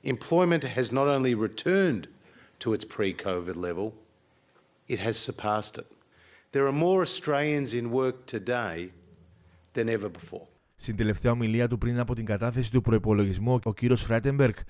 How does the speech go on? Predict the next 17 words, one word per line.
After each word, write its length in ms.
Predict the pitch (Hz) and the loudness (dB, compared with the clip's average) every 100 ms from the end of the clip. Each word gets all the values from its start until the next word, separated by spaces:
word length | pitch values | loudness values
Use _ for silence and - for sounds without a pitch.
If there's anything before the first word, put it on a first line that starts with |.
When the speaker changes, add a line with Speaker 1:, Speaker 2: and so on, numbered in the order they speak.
| - | -4
Speaker 2:
τόνισε 400 | 110 113 123 139 | -2 0 0 2
ότι 180 | 135 127 | 2 2
θα 120 | 120 | 0
δοθεί 280 | 104 87 127 | 0 2 2
έμφαση 300 | 135 147 131 | 2 2 2
στην 120 | 123 | 4
ανάπτυξη 400 | 113 127 123 120 | 4 4 0 0
της 100 | 107 | 0
οικονομίας 540 | 120 104 101 139 147 | 2 4 4 4 2
προκειμένου 480 | - 110 107 113 131 | 2 0 2 2 2
να 100 | 151 | 2
σταθεροποιηθεί 800 | - 117 120 107 101 95 - 147 | 2 2 4 4 4 2 2 2
και 140 | - | 2
να 80 | 147 | 0
μειωθεί 280 | 127 107 131 | 2 0 2
το 100 | 123 | 0
χρέος. 440 | 107 110 104 - | 2 2 2 -2